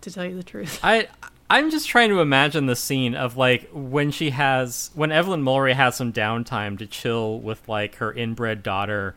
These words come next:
Speaker 1: <laughs>
Speaker 2: and the guy who beats his wife, to be like, "Hey, what do y'all, what do you guys think of the Jake Giddies? He's an all right guy, huh?" What do you, and they're like, "Oh, yeah, yeah, he's, I think he's a stand-up fella.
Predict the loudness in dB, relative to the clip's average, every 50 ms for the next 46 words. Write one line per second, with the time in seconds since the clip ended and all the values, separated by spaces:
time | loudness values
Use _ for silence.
0 | -8 -2 -2 0 0 -2 -2 -4 -4 -2 -2 -4 -6 -4 -4 -4 -4 -4 -2 2
1 | 4 4 4 4 2 0 -4 -6 -4 -6 -6 -6 -6 -8 -10 -8 -6 -4 -2 -2
2 | -2 -4 -4 -8 -10 -14 -18 _ _ _ _ _ -14 -8 -6 -2 2 4 4 6
3 | 6 4 2 -4 -20 _ -20 _ _ -20 -20 _ -2 2 4 4 6 6 6 6
4 | 8 8 8 8 6 4 0 -4 -6 -4 -2 -2 2 2 2 2 2 2 0 0
5 | 0 0 -2 -4 -4 0 4 4 4 4 4 2 2 2 2 0 -2 -6 -12 -16
6 | _ _ -10 -6 -4 -2 4 6 8 8 8 8 6 4 4 4 6 6 6 6
7 | 6 4 4 4 4 4 2 2 0 0 0 2 2 2 2 2 4 4 4 4
8 | 4 6 6 6 6 6 4 0 -2 -2 0 2 4 4 4 4 2 -2 -4 -8
9 | -16 -18 -20 -20 _ -20 -20 -20 _ _ _ -2 0 0 2 2 0 0 0 -2
10 | -2 -2 -4 -6 -2 0 0 2 2 2 2 2 0 -2 _ _ _ _ _ _
11 | _ _ _ _ _ _ -4 2 4 4 4 4 2 0 -2